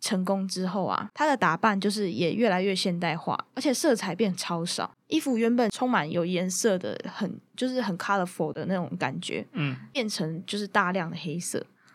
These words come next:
Speaker 2: 变成只有五彩色，黑灰白。
Speaker 1: 不会像那时候就是可能七零啊、八零就是比较多色彩啊。
Speaker 2: 嗯，饱和度比较高。
Speaker 1: 对，对，对。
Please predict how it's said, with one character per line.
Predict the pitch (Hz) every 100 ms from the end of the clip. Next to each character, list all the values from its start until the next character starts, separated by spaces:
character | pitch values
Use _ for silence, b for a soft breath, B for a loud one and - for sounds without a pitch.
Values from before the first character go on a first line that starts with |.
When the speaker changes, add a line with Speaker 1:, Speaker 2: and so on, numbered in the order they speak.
| b
Speaker 2:
变 | - 170
成 | 143
只 | 135
有 | 131 123 90
五 | 135 147
彩 | 127 -
色， | 131 117 - -
黑 | - 139
灰 | 139
白。 | 131 117 - 151 _
Speaker 1:
不 | 247
会 | 320
像 | 311 320 262
那 | 277
时 | 254 202
候 | 220 226 196
就 | 185 208
是 | 208
可 | 208 196
能 | 180 180
七 | - - 254 254
零 | 220 170
啊、 | 175 180
八 | 180 196 185
零 | 151 185
就 |
是 | 185 196
比 | 190
较 | 202 190 170 - 233
多 | 196 196
色 | 202 214 151
彩 | - - -
啊。 | 113
Speaker 2:
嗯， | 127 131
饱 | 131
和 | 135
度 | 156
比 | 135
较 | 127
高。 | 131 113 110 147
Speaker 1:
对， | 220
对， | 190 165
对。 | - -